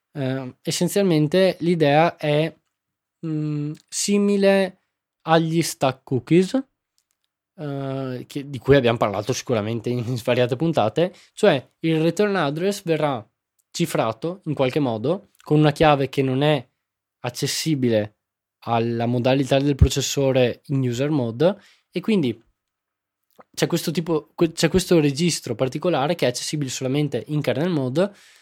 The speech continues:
eh, e una volta che viene fatto un jump all'indietro, cioè un return, eh, il processore controllerà in maniera praticamente automatica se, ehm,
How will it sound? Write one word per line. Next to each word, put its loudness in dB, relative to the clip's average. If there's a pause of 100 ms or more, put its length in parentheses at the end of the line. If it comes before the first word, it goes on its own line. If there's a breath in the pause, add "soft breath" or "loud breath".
(280 soft breath)
eh, -4
e 2
una 0
volta 2
che 0 (340)
viene -2
fatto -4
un 0
jump 4
all'indietro, 2
cioè 2 (340)
un -8
return, 2 (440 soft breath)
eh, -8
il -4
processore 0
controllerà 2 (600)
in -6
maniera 4
praticamente 2
automatica 2
se, 0 (360 soft breath)
ehm, -2